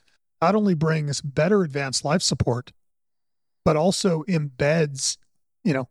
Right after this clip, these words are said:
firefighter, paramedic who is tactically trained with the team in a way that a police department probably wouldn't fund.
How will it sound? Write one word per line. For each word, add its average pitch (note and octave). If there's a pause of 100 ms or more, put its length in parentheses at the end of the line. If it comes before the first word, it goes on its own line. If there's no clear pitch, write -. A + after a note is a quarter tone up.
firefighter, D3
paramedic D3 (880)
who E3+
is C#3
tactically D#3
trained D3+ (100)
with D3+
the -
team F3
in D3+
a D3
way E3+
that D#3+
a E3 (200)
police A3+
department C4
probably A#3
wouldn't G3+
fund. F#3+